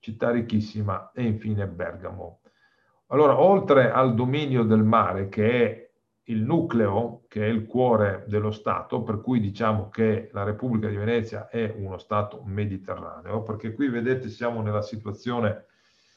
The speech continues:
del, ehm, millecinquecentosessanta, e io lo so perché agli occhi di tutti noi sembrano delle strisce di terra, l'Istria, la Dalmazia,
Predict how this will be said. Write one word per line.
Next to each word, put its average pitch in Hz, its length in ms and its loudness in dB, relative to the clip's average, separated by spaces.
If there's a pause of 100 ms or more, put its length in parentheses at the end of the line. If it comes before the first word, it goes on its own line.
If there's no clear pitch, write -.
(180)
del, 117 800 2
ehm, 98 1200 -6 (160)
millecinquecentosessanta, 107 2000 -2 (640)
e 131 380 2
io 120 300 0
lo 117 140 2
so 120 240 0
perché 107 220 2
agli 113 160 4
occhi 131 360 2
di 107 140 2
tutti 131 340 -4
noi 110 320 0
sembrano 117 400 -2
delle 110 200 4
strisce 107 500 0
di 98 180 -4
terra, 92 520 -4
l'Istria, 92 840 -12
la 90 120 -12
Dalmazia, 85 1300 -12